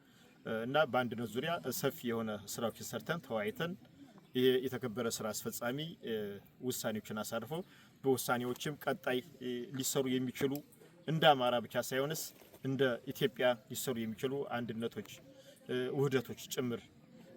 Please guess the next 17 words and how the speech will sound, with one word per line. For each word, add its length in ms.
መስራት 380
ከሚገባ 520
ይህን 240
ስርዓት 380
ሊያወግዝ፣ 420
ይህን 240
ስርዓት 320
ሊኮን፣ 360
ይህን 180
ስርዓት 180
ሊታገል 340
ከሚችል 420
ከማንኛውም 720
ኢትዮጵያዊና 720
አማራዊ 460
አካላት 400
ጋር 180